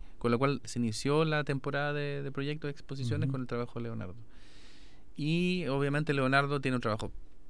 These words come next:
Speaker 1: notorio, eh, eh, sobre arquitectura, sobre urbanismo y sobre patrimonio. Y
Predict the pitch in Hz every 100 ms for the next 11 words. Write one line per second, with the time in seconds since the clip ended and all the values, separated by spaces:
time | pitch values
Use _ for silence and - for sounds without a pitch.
0 | - - - - - - - 113 - 110
1 | 110 131 139 139 139 139 135 113 104 104
2 | 110 107 104 - - 104 101 104 107 117
3 | 113 113 117 113 - 151 131 120 110 107
4 | 110 127 143 131 127 127 131 135 151 120
5 | 160 - - - - - - - - -
6 | 117 113 113 110 110 110 107 107 107 104
7 | 104